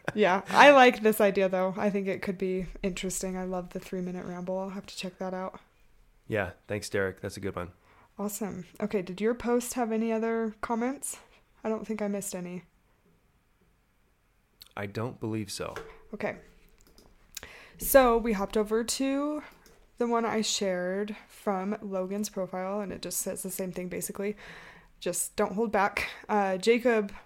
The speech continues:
Speaker 1: commented and said, "In my opinion, tech podcasts are usually
Speaker 2: <clears throat>
Speaker 1: too future-focused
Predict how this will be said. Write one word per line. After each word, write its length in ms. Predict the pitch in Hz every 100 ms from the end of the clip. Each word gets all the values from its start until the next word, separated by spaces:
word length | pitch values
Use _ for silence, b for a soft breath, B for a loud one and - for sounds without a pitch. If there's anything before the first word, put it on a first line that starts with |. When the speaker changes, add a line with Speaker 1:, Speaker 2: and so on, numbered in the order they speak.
| _
Speaker 1:
commented 560 | - 208 196 190 208 220
and 220 | 214 196
said, 260 | - 196 190
"In 160 | 190
my 140 | 196 254
opinion, 560 | 269 233 202 190 196
tech 260 | - 233 226
podcasts 440 | - 254 - 214 -
are 60 |
usually 380 | 202 202 202 175
Speaker 2:
<clears throat> 140 | 127 -
Speaker 1:
too 220 | 226 233
future-focused 920 | - 214 214 214 196 185 190 190 -